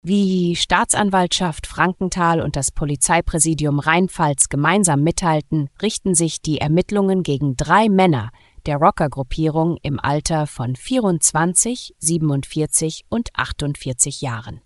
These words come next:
Sie stehen demnach im Verdacht, gemeinsam im November zweitausendvierundzwanzig einen fünfundvierzigjährigen im pfälzischen Hasloch im Landkreis Bad Dürkheim bewusstlos geschlagen zu haben.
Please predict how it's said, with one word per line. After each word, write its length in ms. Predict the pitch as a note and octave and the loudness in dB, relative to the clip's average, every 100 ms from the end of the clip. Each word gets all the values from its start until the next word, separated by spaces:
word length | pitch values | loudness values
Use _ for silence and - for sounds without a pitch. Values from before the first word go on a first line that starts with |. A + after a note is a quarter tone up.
| _ | _
Sie 160 | - E3+ | -4 -2
stehen 320 | - E3+ E3 | 2 4 4
demnach 400 | F3+ G#3+ B3 A#3 | 4 4 4 0
im 100 | E3 | -2
Verdacht, 600 | D3+ D#3 F3+ G3+ - - - _ _ | -2 -2 0 -2 -4 -16 -18 _ _
gemeinsam 580 | - D#3 D#3 F#3+ G3+ F3 | -2 2 4 4 4 2
im 160 | D3+ D3+ | 2 2
November 440 | C#3+ D3 E3 E3 | 2 2 4 2
zweitausendvierundzwanzig 1300 | - D#3 D3+ D3+ C#3 - E3+ F#3+ - E3 - D#3 - | 2 -2 -2 -2 -4 -2 0 2 2 0 0 -4 -4
einen 380 | C#3+ C#3+ C#3 C#3 - | -2 -2 -2 -4 -6
fünfundvierzigjährigen 1160 | - G#3 A#3 - G3+ - E3 D3 D#3 D#3+ D3+ | 0 2 2 0 -2 -2 -4 -2 0 0 -2
im 160 | C3 C3+ | -2 -2
pfälzischen 580 | - D#3 - D#3 C#3 C3+ | 0 0 2 0 0 2
Hasloch 420 | F3 - D#3+ C#3+ | 2 2 0 -2
im 140 | - | -4
Landkreis 480 | C#3 C#3+ D3+ D3 C#3 | -2 -2 -2 -2 -2
Bad 260 | - B2+ - | -2 -6 0
Dürkheim 480 | E3+ - D#3 D3+ C#3+ | -2 0 -2 0 -2
bewusstlos 640 | D3 C3+ G#3+ - D3+ C3+ | -4 -2 0 0 -2 -6
geschlagen 480 | - - C3+ B2 A#2+ | -4 -4 -4 -6 -6
zu 160 | - B2 | -8 -8
haben. 320 | - B2 B2+ | -10 -10 -12